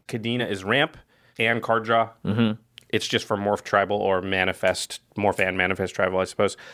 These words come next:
Speaker 1: Uh, the second commander in the deck is Volrath, the Shape Stealer, two black, green, blue for a seven five shapeshifter.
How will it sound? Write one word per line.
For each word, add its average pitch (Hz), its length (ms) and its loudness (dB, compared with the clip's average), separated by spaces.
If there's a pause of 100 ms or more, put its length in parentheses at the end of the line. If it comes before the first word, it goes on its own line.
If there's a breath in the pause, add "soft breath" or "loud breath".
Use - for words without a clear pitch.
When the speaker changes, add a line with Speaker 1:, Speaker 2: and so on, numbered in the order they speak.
(120 loud breath)
Speaker 1:
Uh, 113 260 4
the 110 140 -2
second 135 300 0
commander 117 300 2
in 110 80 2
the 101 60 -4
deck 107 180 2
is 98 140 -6
Volrath, 107 640 2
the 101 140 0
Shape - 320 0
Stealer, 95 480 0 (320 soft breath)
two 208 460 0
black, 95 540 -2
green, 92 380 0
blue 90 300 0
for 90 200 0
a 82 60 -2
seven 147 440 0
five 139 260 4
shapeshifter. 127 540 0